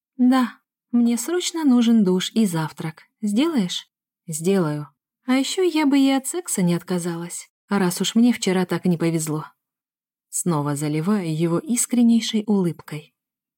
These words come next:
Максим смотрит неотрывно, и в глазах его смесь брезгливости и презрения. Но я, как ни в чем не бывало, продолжаю вещать свои плоские мысли.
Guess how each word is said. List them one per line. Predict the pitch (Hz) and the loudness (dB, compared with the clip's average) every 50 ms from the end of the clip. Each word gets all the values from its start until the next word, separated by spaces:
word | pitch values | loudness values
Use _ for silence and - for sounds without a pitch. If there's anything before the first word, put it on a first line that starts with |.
| _ _ _ _ _ _ _ _ - | _ _ _ _ _ _ _ _ -4
Максим | - 190 202 208 208 - - 285 294 | -2 0 0 0 -2 -2 -2 -2 -2
смотрит | 285 - - 254 247 240 - 247 247 240 | -2 0 2 2 2 2 2 0 0 2
неотрывно, | - 226 226 220 220 - 196 170 151 147 151 147 143 143 147 _ _ _ _ _ _ _ _ _ - | 2 2 2 2 0 0 0 0 0 -2 -2 -4 -4 -6 -8 _ _ _ _ _ _ _ _ _ -4
и | - 196 | -2 -2
в | 175 170 | 0 2
глазах | 180 196 190 185 185 214 208 208 - | 2 2 2 2 2 0 0 0 0
его | 180 175 170 170 | -2 0 0 -2
смесь | - - - 185 175 170 156 | -4 -2 -2 0 0 0 -2
брезгливости | 151 160 165 160 151 156 160 190 196 226 220 214 214 208 - - | -2 -2 -2 -2 -2 -2 -2 0 0 2 2 0 0 -2 -2 -6
и | 202 - - 185 | -6 -4 -4 -2
презрения. | - 175 180 175 160 170 160 160 147 139 139 135 135 131 131 _ _ _ _ _ _ _ _ _ _ _ _ _ _ _ _ - | -2 0 0 0 0 -2 -2 -2 -2 -4 -6 -6 -10 -12 -14 _ _ _ _ _ _ _ _ _ _ _ _ _ _ _ _ 0
Но | 208 214 220 | 2 2 4
я, | 226 226 247 254 240 | 4 4 2 2 0
как | 226 208 - | -2 -2 0
ни | - 208 | 0 0
в | 202 | 0
чем | - - 185 170 170 | 0 -2 0 0 0
не | 175 170 | 0 2
бывало, | 165 180 175 196 220 208 196 185 | 2 2 2 2 0 0 0 0
продолжаю | - 170 170 170 170 170 170 160 165 156 151 151 147 | 0 -2 0 0 2 0 0 0 -2 -2 -4 -4 -4
вещать | 160 156 - - 196 196 202 | -6 -6 -4 -4 -4 -4 -4
свои | - - 160 156 151 | -4 -6 -4 -6 -6
плоские | 151 - 165 165 156 - - - 170 170 165 | -6 -6 -6 -6 -6 -6 -8 -8 -6 -6 -4
мысли. | 165 147 135 - - - - 143 | -4 -4 -6 -8 -8 -10 -12 -16